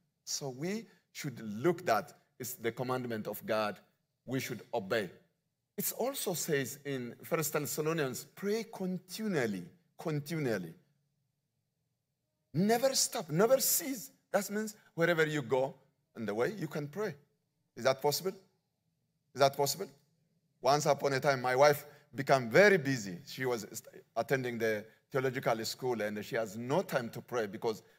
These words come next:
there are kids, twins in home. She was taking care of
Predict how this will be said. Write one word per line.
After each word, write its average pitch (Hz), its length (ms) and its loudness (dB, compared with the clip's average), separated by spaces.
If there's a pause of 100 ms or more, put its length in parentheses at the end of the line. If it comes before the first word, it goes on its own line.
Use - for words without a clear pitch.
(180)
there 123 160 0
are 110 100 2
kids, 151 520 -4
twins 147 480 -6 (120)
in 123 120 -4
home. 135 360 2 (340)
She 131 180 -6
was 117 240 0
taking 143 340 0
care 135 260 6
of 120 160 0